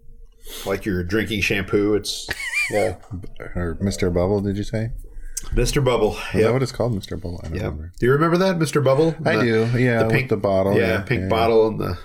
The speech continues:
Speaker 1: bubble, the pink bubble guy. Yep.
Speaker 2: Mm-hmm.
Speaker 1: I remember
Speaker 2: So
Speaker 1: Mister
Speaker 2: I was
Speaker 1: Bubble.
Speaker 2: just on, 'cause Neiman Marcus carries Dolce Gabbana.
Speaker 1: Okay.
Speaker 2: Um, they also have Balenciaga men's.
Speaker 1: Oh.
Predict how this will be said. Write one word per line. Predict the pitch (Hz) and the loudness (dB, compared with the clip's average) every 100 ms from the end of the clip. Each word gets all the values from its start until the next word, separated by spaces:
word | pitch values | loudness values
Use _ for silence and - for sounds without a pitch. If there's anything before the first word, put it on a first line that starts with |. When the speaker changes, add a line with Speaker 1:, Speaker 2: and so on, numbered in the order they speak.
| - - | -8 2
Speaker 1:
bubble, | 107 110 107 - - | 6 6 6 2 -12
the | 120 | -8
pink | 92 117 95 | -4 -2 2
bubble | 110 110 | 4 4
guy. | 110 113 110 113 - - - | 6 4 2 -2 -12 -12 -4
Yep. | 98 92 | -2 0
Speaker 2:
Mm-hmm. | 95 87 98 - - - - - - - | 0 -2 -4 -10 -20 -18 -20 -20 -18 -10
Speaker 1:
I | 95 92 | -6 -6
remember | 80 71 76 | -8 -8 0
Speaker 2:
So | 117 | 4
Speaker 1:
Mister | 110 110 | 4 4
Speaker 2:
I | 117 | 4
was | 117 101 | 4 4
Speaker 1:
Bubble. | 131 | 2
Speaker 2:
just | 131 - | 2 0
on, | 113 110 104 104 107 107 - | 2 2 2 2 0 -2 -6
'cause | - 104 92 | -4 0 2
Neiman | 110 110 | 2 4
Marcus | 101 98 95 - | 2 2 0 -2
carries | 90 87 85 | 0 2 0
Dolce | - 82 - 80 | 0 0 0 0
Gabbana. | 80 76 78 82 87 | 0 0 0 0 0
Speaker 1:
Okay. | 135 117 175 - - | 0 0 -2 -10 -2
Speaker 2:
Um, | 90 90 87 87 | 2 4 4 2
they | 87 | 2
also | 92 98 110 95 90 | 2 2 2 4 4
have | 92 82 | 2 0
Balenciaga | 85 87 92 92 90 87 95 107 104 | 2 2 2 2 2 2 2 2 2
men's. | 104 107 120 127 135 - | 2 2 2 2 0 0
Speaker 1:
Oh. | 330 311 | 0 0